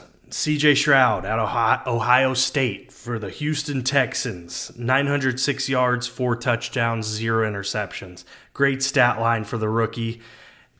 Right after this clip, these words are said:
Got his first win in week three. Uh, they took down the Jaguars. Great way to start the year off. Division foes. C J Stroud, hopefully he can keep it rolling. They still, I still feel like they need to get a couple more pieces there in the Texans offense,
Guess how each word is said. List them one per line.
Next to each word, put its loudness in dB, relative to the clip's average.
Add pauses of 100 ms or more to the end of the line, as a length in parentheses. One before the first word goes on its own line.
Got 6
his 4
first 4
win 4
in 4
week 0
three. -2 (220)
Uh, -6
they -2
took -2
down 4
the 0
Jaguars. 4 (180)
Great 0
way -2
to -4
start -2
the -6
year 0
off. 2 (300)
Division 2
foes. -2 (140)
C -6
J 2
Stroud, -2 (380)
hopefully -2
he -2
can -2
keep -4
it -6
rolling. -4 (360)
They -2
still, 2
I 2
still 0
feel 2
like 4
they -2
need 0
to 2
get -2
a -2
couple -6
more 2
pieces -6
there 4
in -2
the -6
Texans -4
offense, -2